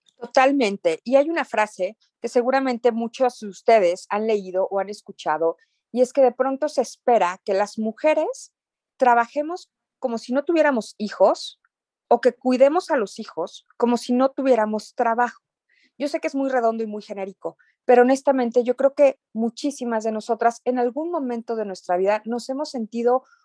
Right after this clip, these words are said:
un poco acorraladas en ese lugar de "no puedo con todo" y no debería de ser así. Obviamente siempre va a haber retos profesionales, siempre va a haber retos individuales, emocionales,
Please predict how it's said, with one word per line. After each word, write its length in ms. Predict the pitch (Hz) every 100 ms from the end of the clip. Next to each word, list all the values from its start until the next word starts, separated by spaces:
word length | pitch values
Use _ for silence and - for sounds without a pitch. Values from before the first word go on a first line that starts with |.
| _ -
un 140 | 233
poco 260 | 254 254 254
acorraladas 1000 | - 247 226 214 220 208 226 359 - _ _ _ _ -
en 140 | 226
ese 180 | 233 262
lugar 340 | 226 202 208
de 220 | 220 202 - _ _ _ _
"no 160 | 254 262
puedo 240 | 262 247
con 140 | 208
todo" 280 | 190 175 160 _ _
y 100 | 240
no 140 | 247 262
debería 300 | 247 226 214
de 80 |
ser 180 | 202 190
así. 300 | 185 - 147 _ _
Obviamente 440 | 226 254 240 226
siempre 320 | 226 233 220 214
va 80 |
a 40 | 202
haber 140 | 190
retos 360 | 208 226 226 -
profesionales, 640 | 185 175 - 190 208 214
siempre 260 | - 180 165
va 80 | 160
a 40 |
haber 140 | 160
retos 440 | 165 214 220 233 208
individuales, 560 | 196 190 196 208 214
emocionales, 760 | 185 175 - 170 175 214 262